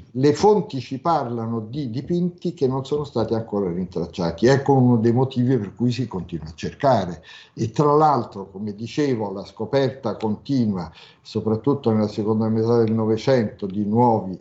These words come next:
autografi, spinge a non interrompere, diciamo, a tenere aperto il cantiere, per usare questo termine. Eh, alcuni anni fa è emerso dalla soffitta di una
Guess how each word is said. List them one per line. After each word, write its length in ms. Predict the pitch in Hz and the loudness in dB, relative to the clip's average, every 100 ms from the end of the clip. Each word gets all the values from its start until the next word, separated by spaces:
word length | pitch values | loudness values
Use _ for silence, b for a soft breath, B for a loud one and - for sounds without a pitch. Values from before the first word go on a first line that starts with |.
| - | -14
autografi, 960 | - 95 - 117 104 101 117 113 151 131 B B | -12 -12 -4 -2 -2 -2 -4 -4 -6 -6 B B
spinge 720 | - - 170 160 165 151 160 - | -20 -2 2 2 2 0 -2 -2
a 140 | 135 | -2
non 220 | 139 147 | 0 0
interrompere, 880 | 143 135 165 160 160 160 156 156 120 | -2 2 4 6 4 4 2 2 -2
diciamo, 460 | 139 131 170 175 190 | -8 -2 0 0 -2
a 80 | |
tenere 340 | 160 135 143 160 | -2 -4 -2 -4
aperto 400 | 160 151 - 139 | -2 -6 -6 -12
il 80 | - | -6
cantiere, 520 | 165 160 180 131 120 | -6 0 0 2 -2
per 160 | 117 | -6
usare 360 | 117 113 120 117 | -6 -6 -6 -6
questo 320 | 113 113 113 | -10 -12 -12
termine. 480 | 101 90 98 92 - B B B B | -12 -14 -14 -16 -16 B B B B
Eh, 340 | - 165 175 - 175 | 2 4 4 0 0
alcuni 420 | 175 - 185 190 | 0 4 4 4
anni 180 | 185 175 | 2 0
fa 240 | 139 127 | 0 0
è 80 | 139 | 2
emerso 800 | 151 151 127 104 - 117 107 b b _ | 2 0 -2 -4 -8 -6 -8 b b _
dalla 440 | 110 143 143 123 113 | -2 0 0 -2 -4
soffitta 720 | 120 113 - 175 170 - 110 | -6 -8 -4 -4 -2 -6 -6
di 240 | 104 127 | -2 -2
una 420 | 143 127 107 - | 0 0 -2 -6